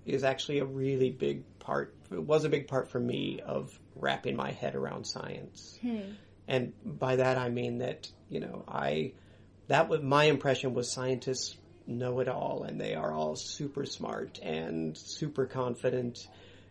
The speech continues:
Speaker 1: And even as a graduate student, um, it was really difficult sometimes because I felt like everyone else around me must be that scientist, that archetype that I've created in my head of
Speaker 2: Mm.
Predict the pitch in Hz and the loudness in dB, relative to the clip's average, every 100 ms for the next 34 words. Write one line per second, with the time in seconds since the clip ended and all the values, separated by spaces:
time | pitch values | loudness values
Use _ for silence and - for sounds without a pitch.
0 | - 139 135 131 123 - - - 139 135 | -4 2 4 6 4 -2 -8 0 4 6
1 | 127 123 135 160 160 120 - - - - | 4 4 2 2 2 -2 -4 -4 -4 -4
2 | 78 - - - - 78 82 - - 123 | -6 -6 -10 -10 -10 -8 -8 -10 -8 -4
3 | 127 156 160 147 151 143 143 147 147 127 | -2 -2 -2 -2 0 2 2 2 0 0
4 | - 123 120 120 123 131 - - 120 117 | 0 -4 -2 -2 -2 -2 -6 -6 -6 -4
5 | 120 - 123 131 - - - - - - | -6 -2 -2 -2 -6 -8 -12 -20 -20 -20
6 | - - - - - - - 131 131 127 | -20 -20 -20 -20 -20 -20 -10 0 4 6
7 | 127 131 139 - 135 139 131 123 131 - | 6 4 2 2 4 6 4 4 2 -4
8 | - 165 151 78 147 76 - - - - | -4 -2 -2 0 0 0 -2 -12 -6 -4
9 | 80 78 - - - - - - - - | -2 -2 -2 -4 -4 -6 -6 -2 -4 -4
10 | - - 92 - 101 107 101 - 131 123 | -8 -6 -8 -6 -4 -4 -6 -4 0 4
11 | 127 123 123 123 117 151 135 - 78 71 | 4 2 -2 -4 -2 0 0 0 -2 -2
12 | - | -6